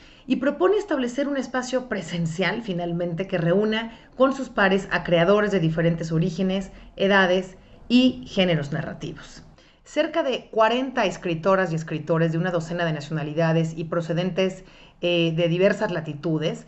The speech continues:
se están dando cita en Madrid para conversar entre sí y con el público, desde luego, sobre los intereses estéticos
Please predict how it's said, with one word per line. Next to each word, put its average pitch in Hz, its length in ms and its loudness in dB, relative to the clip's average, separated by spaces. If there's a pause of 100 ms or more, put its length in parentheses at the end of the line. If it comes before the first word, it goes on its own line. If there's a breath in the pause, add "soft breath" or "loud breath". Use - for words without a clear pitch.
(200 loud breath)
se - 140 -4
están 330 320 0
dando 294 240 0
cita 226 540 -2
en 185 160 -2
Madrid 185 440 -2
para 170 220 2
conversar 175 400 0
entre 226 260 0
sí 196 320 -2
y 170 60 -2
con 156 180 -6
el 151 100 -4
público, 165 400 -2
desde 147 200 -4
luego, 151 300 -2
sobre 220 260 0
los 226 160 0
intereses 320 580 -2
estéticos 214 640 -2